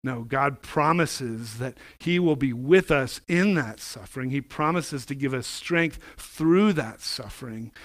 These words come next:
And then he promises that in that association with Jesus, being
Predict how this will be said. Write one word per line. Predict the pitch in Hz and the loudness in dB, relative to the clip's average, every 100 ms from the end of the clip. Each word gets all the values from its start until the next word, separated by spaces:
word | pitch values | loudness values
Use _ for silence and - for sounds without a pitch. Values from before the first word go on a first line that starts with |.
| - 135 | -12 -4
And | 139 | 0
then | |
he | 143 135 | 0 -2
promises | - 151 160 151 - 131 117 | -2 0 2 0 0 -2 -4
that | 117 127 - - - | -6 -6 -10 -20 -6
in | 170 180 180 170 - - | 2 4 6 2 0 -10
that | 123 151 147 - _ 151 | 0 4 4 0 _ -4
association | 147 - 165 147 - 143 143 156 - 143 131 | -2 0 0 -2 0 2 2 2 0 -2 -2
with | 107 | -4
Jesus, | - 151 143 98 | 0 0 0 -4
being | - 151 131 | -2 -2 -2